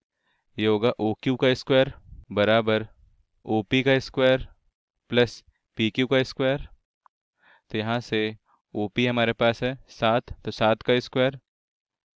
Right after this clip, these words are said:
उनचास प्लस पीक्यू चौबीस का स्क्वायर। तो यहाँ से ओक्यू बराबर हो जाएगा,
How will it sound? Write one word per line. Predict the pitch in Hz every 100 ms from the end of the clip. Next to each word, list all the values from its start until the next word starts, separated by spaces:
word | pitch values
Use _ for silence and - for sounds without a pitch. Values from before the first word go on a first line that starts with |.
| -
उनचास | 95 98 110 110 123 - -
प्लस | 113 113 - _ _ _ _ _ -
पीक्यू | 110 - 131 139 - _ _ -
चौबीस | 107 101 110 -
का | 131
स्क्वायर। | 123 - 127 131 _ _ _ _ _ _ _ _ _ _ _ _ _ -
तो |
यहाँ | 101 107
से | 117 - -
ओक्यू | 101 - 127
बराबर | 120 113 107 110
हो | 104
जाएगा, | 101 101 98